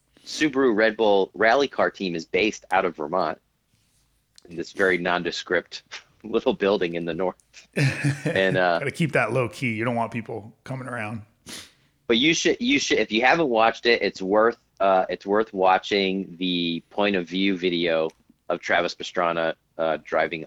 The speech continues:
Speaker 1: up Mount Washington. I think he broke the record again this year, and it is crazy.
Speaker 2: I'll have to look that up. That sounds like that would be fun to watch.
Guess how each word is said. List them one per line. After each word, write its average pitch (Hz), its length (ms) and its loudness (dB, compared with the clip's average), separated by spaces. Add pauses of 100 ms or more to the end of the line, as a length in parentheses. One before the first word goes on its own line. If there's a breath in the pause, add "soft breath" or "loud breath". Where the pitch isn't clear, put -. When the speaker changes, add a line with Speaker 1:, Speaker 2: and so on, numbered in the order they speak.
Speaker 1:
up 87 220 0
Mount 80 180 -2
Washington. 80 360 -2
I 73 40 -4
think 110 120 -2
he 110 80 0
broke 95 180 2
the 90 80 -2
record 85 320 2
again 80 300 -2
this 76 180 -6
year, 76 300 -2
and 82 100 -8
it 82 160 -4
is 76 260 -2 (440)
crazy. 76 800 -8 (280)
Speaker 2:
I'll 127 100 -2
have 139 140 0
to 135 80 -2
look 127 180 -4
that 110 180 -2
up. 104 160 -6
That 120 140 0
sounds 123 200 -2
like 123 80 -6
that 123 80 -6
would 120 80 -8
be 123 80 -10
fun - 260 -4
to 131 100 -6
watch. - 580 -4